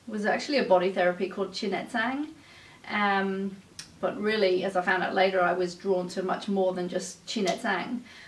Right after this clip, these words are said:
But I, I was just drawn, for some inexplicable reason, I was drawn to go and find out more about this. So I, I,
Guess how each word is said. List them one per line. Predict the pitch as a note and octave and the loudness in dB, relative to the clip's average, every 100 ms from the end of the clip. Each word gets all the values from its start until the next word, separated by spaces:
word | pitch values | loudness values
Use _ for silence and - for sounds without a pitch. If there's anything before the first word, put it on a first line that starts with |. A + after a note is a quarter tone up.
| - | -6
But | G#3+ G3+ | 0 4
I, | G3+ G3+ G3+ G3+ - | 8 6 4 -2 -4
I | A3 | -2
was | B3+ - | 0 0
just | F4 | -4
drawn, | - B3+ B3 G#3+ | -2 0 2 2
for | G#3+ | -2
some | - A#3+ A#3+ A#3 | 2 2 2 -2
inexplicable | - B3 A#3+ - A#3 G#3 G3 | 4 4 4 -2 -6 -2 0
reason, | G3+ G3 F#3+ | 2 2 0
I | F3+ | -2
was | F#3 F#3 | 0 -2
drawn | F#3 G3 F#3 | 0 -2 -2
to | F#3 G3 | -4 -2
go | F#3 | 0
and | F3+ F#3 | 0 0
find | F#3 F3+ | -2 0
out | F3+ - | -2 0
more | F#3+ | -2
about | F#3 - - | 0 -2 -2
this. | F3+ F3+ | -6 -8
So | - A3 G#3 G3+ - | -6 -2 0 0 2
I, | G3+ G3 G3 G3 - - - | 4 4 2 -2 -6 -20 -8
I, | F#3+ F#3+ F#3+ | -2 0 -2